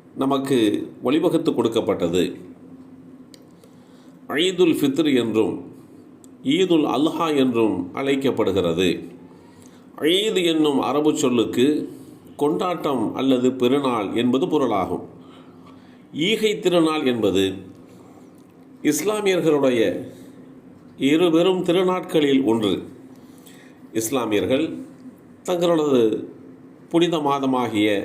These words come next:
ரமலான் மாதம் முழுவதும் நோன்பு நோற்று முடித்ததை அடுத்து இந்த ஈதுல் ஃபித்ர் என்ற பெருநாள் கொண்டாடப்படுகிறது.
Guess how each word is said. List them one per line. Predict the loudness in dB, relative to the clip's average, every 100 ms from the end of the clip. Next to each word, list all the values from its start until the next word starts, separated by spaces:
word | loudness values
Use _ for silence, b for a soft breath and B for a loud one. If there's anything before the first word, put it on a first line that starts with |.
| -6 -8 -4
ரமலான் | -2 -2 -2 -2
மாதம் | -2 -2 0
முழுவதும் | 2 2 2 0 0
நோன்பு | -2 0 0 0
நோற்று | 0 -2
முடித்ததை | 0 0 0 0 2 0
அடுத்து | 0 0 2 2 -2 B B B B B B B B -20 -20 -20 -10 -2 0
இந்த | 2 2 2 0 -4 -12 -20 -8 -4
ஈதுல் | 0 2 2 2
ஃபித்ர் | 0 0 2 2
என்ற | 2 2 2 0 -4 -6 -14 -20 -20 B B B -6 0
பெருநாள் | 2 2 0 -2 -4 -2
கொண்டாடப்படுகிறது. | -2 -2 -4 -2 -2 0 0 0 0